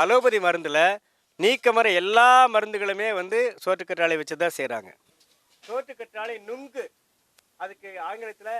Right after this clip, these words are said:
ஃபில்லட்ஸ்ன்னு சொல்லுவோம். கட் பண்ணி பியூஸ் மாதிரி பண்ணா ஃபில்லட்ஸ்ன்னு பேரு. இந்த ஃபில்லட்ஸை வந்து நீங்க வாஷ் பண்றதுக்கு முதல்ல கட் பண்ணி எடுத்துட்டு, நான் காட்டுறேன் உங்களுக்கு. நீங்க எல்லாரும் புதுசா, நீங்க நேத்து வந்தவங்களா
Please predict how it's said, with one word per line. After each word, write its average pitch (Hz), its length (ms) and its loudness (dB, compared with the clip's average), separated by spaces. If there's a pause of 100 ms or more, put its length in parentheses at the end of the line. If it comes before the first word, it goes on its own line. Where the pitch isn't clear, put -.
(320)
ஃபில்லட்ஸ்ன்னு 214 540 -14
சொல்லுவோம். 151 260 -20
கட் 175 220 -20
பண்ணி 196 120 -20 (200)
பியூஸ் 196 240 -20
மாதிரி 196 200 -20
பண்ணா 170 180 -20 (180)
ஃபில்லட்ஸ்ன்னு 190 440 -20
பேரு. 127 160 -20 (960)
இந்த 185 120 -18 (500)
ஃபில்லட்ஸை 285 520 -16 (100)
வந்து 196 360 -16
நீங்க 170 180 -20
வாஷ் 185 360 -16
பண்றதுக்கு 165 460 -20
முதல்ல 170 280 -20
கட் 151 120 -20
பண்ணி 180 220 -20
எடுத்துட்டு, 139 360 -20
நான் 165 220 -20
காட்டுறேன் 214 260 -14
உங்களுக்கு. 151 260 -20
நீங்க 147 220 -20
எல்லாரும் 175 400 -20
புதுசா, 190 320 -20
நீங்க 156 160 -20
நேத்து 175 220 -20
வந்தவங்களா 180 340 -20